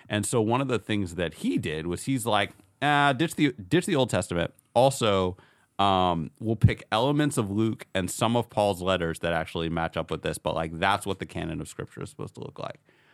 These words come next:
Um, Irenaeus and some other, some other leaders of the early church were like, "No, no, no, no, no. Like, we can't just, we can't excise the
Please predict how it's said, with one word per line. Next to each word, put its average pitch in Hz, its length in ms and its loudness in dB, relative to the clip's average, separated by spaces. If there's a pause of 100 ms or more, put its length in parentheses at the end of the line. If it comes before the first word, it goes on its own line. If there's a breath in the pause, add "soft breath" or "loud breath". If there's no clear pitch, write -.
(220 soft breath)
Um, 95 600 4
Irenaeus 117 500 2
and 101 120 -4
some 98 180 -2
other, 101 300 2 (800)
some 107 120 -2
other 107 160 2
leaders 101 300 0
of 104 160 -4
the 95 80 -2
early 95 200 0
church 95 220 -6
were 98 120 0
like, 90 200 2 (300 loud breath)
"No, 160 160 4
no, 190 140 4
no, 180 120 4
no, 170 140 4
no. 156 180 6
Like, 110 200 2
we 127 100 2
can't 107 320 0
just, 101 320 -2 (140)
we 104 120 -2
can't 104 300 -2 (360)
excise 85 760 -2
the 82 400 -12